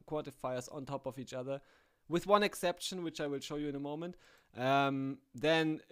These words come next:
Python will throw the multiple repeat error, and you can see it here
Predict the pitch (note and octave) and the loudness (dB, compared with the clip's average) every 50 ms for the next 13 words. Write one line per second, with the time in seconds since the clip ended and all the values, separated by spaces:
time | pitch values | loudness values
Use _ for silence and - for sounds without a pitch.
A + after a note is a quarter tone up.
0 | - - - - D3+ C#3 C3 B2+ C3 B2+ B2 A#2 - - C3 B2+ B2+ A#2+ A#2+ A2 | -14 -14 -4 0 0 0 0 0 -2 -2 -2 -2 -4 -4 -2 -2 0 0 -2 -2
1 | A#2 A#2+ A#2+ - A2+ - - A#2 A2+ A2+ A2+ A2+ A2 A2 - - B2 B2 - - | -2 -4 -4 -6 -8 -8 -6 -4 -2 0 0 -2 -4 -6 -8 -8 -8 -8 -8 -6
2 | D3 C3+ C3+ C3 B2+ - - _ _ _ _ _ _ _ _ _ _ _ _ - | -6 -4 -4 -6 -8 -14 -20 _ _ _ _ _ _ _ _ _ _ _ _ -4
3 | - C#3+ D#3 D3+ B2+ G#2+ F#2+ F2 - G2 G#2 G2+ A#2 - - A#2 G#2+ - - C3 | 0 2 2 4 2 2 -2 -4 -10 -12 -12 -12 -10 -8 -8 -10 -8 -6 -6 -6
4 | B2 - - - B2+ A#2 F#2+ D#2 - | -6 -6 -6 -6 -4 -4 -4 -6 -8